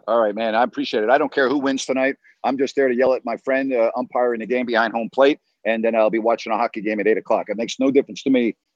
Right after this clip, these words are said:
Uh, I won't. I don't even care about the game. I'm not even going to watch the game. I'm just going to yell at my friend. So, um, you know,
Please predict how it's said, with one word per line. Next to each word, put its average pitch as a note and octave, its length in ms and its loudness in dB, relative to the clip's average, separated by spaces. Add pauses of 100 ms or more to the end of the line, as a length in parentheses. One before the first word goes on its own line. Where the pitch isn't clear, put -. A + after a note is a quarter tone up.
Uh, G#2+ 320 4
I C3 120 6
won't. C3 340 0 (100)
I A#2+ 100 2
don't B2+ 160 2
even A2 120 -6
care C3 180 4
about G2 240 0
the F#2 60 -14
game. G2 240 -4
I'm A2+ 100 -2
not B2 160 0
even A2 220 -2
going A#2 240 0
to G2 60 -4
watch G2 280 -4
the G2 60 -10
game. G2 240 -6
I'm F#2 80 -8
just G#2 180 -6
going A2 200 -2
to G2 60 -4
yell G2+ 200 4
at E2+ 80 -2
my F#2 180 -8
friend. F#2 240 -2 (320)
So, G2 560 4
um, F#2+ 340 2 (760)
you B2 100 2
know, G#2 220 4